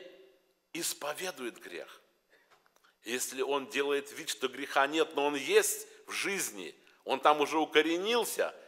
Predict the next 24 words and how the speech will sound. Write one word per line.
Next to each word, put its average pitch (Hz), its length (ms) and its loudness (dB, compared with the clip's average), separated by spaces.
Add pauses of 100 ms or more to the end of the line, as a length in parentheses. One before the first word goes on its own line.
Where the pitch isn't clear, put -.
(400)
и 107 100 -18
человек 139 520 0
пытается 156 520 6
говорить 156 460 6
с - 80 -6
Богом, 175 520 10
конечно, 123 400 -2
Бог 123 280 -2
его 127 160 -4
не 127 120 -8
слышит. - 460 -8 (560)
Написано: 156 480 2
«Молитва 160 440 6
грешника — 165 540 2
мерзость» 170 720 4 (180)
в - 40 -16
таком 156 340 0
состоянии. 123 880 0 (1120)
И 87 100 -20
Бог, - 460 -8 (220)
когда 113 260 -4
нет 123 260 2
этого 117 300 2
общения, 120 600 -2